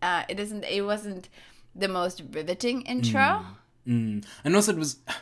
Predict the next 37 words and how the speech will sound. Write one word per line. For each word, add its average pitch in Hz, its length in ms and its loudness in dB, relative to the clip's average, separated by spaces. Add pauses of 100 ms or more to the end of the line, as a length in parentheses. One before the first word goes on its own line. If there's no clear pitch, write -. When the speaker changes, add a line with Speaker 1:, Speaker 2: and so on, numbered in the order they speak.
(360)
Speaker 1:
Like 277 120 10
Speaker 2:
so, 165 120 4
so - 160 4
this 170 240 4
is 196 60 2
another 156 320 6
moment 139 320 2
when 127 80 4
I 123 40 4
was 120 120 2
like, 117 200 0
I 127 120 2
don't 147 240 0
know 147 160 2
if 135 140 -4
this 127 180 -2
was, 117 120 -2
like, 107 200 -6
the, 98 220 -12
the 95 100 -14
choices 226 680 2
they 220 160 2
made 214 400 2
or 131 100 -2
if 123 120 0
it's, 117 120 -6
like, 113 180 -4 (200)
was 117 180 -6
just, 113 220 -6
like, 107 260 -8
the 113 140 -6
two - 240 -4
thousands, 113 800 -2
right? 120 240 -6 (220)
Because 160 380 4
the 147 80 -2
choreography 175 1300 4